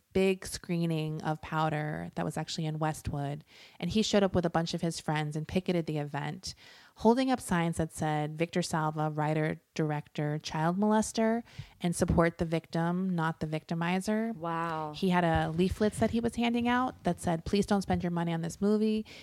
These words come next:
Speaker 1: It would just go to the, to line the pockets of a child molester." Um, but, uh, Powder actually opened on fifteen hundred screens nationwide, and I think it did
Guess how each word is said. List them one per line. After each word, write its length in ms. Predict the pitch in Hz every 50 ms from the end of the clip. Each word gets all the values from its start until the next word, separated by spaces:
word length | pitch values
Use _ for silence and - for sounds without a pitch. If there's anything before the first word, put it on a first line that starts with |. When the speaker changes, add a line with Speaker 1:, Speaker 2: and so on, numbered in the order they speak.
| - - -
Speaker 1:
It 120 | - 190 180
would 120 | 180 170
just 180 | - 170 - -
go 140 | - 175 175
to 80 | 180 175
the, 220 | 175 170 170 - - _ -
to 120 | - - 190
line 240 | 175 180 180 180 185
the 80 | 190 180
pockets 420 | - 175 170 165 - 180 170 -
of 100 | 170 160 160
a 40 | 156
child 360 | - - 165 160 160 160 -
molester." 600 | 156 151 90 90 - - - - 87 78 - - - - - - - _ _ _ _ _ _ _ _ _ _ - - - - - - - - - - - - - - _ _ - - -
Um, 560 | 175 175 170 165 160 160 160 160 160 160 - _ - - - _ _ -
but, 920 | - 226 233 233 226 220 _ _ - - - - - - - - - - - - _ -
uh, 720 | - 185 180 175 175 175 175 170 175 175 175 175 180 185 175 175 - _ _ _ _ _ - _ _ -
Powder 300 | - - 202 202 202 196
actually 400 | 185 180 180 - - - 190 -
opened 640 | - 165 175 - - 175 170 175 170 170 170 170 - -
on 180 | - 160 160 160
fifteen 340 | - 185 185 - - 214 202
hundred 240 | 196 196 190 185
screens 480 | - - - 180 170 170 165 165 160 -
nationwide, 840 | 170 165 160 - - 165 165 175 214 233 233 233 233 233 233 226 220 - - - - - _ _ _ _ -
and 140 | 202 196 196
I 60 | 208
think 180 | - 262 -
it 80 | 339 320
did 220 | - 254 220 190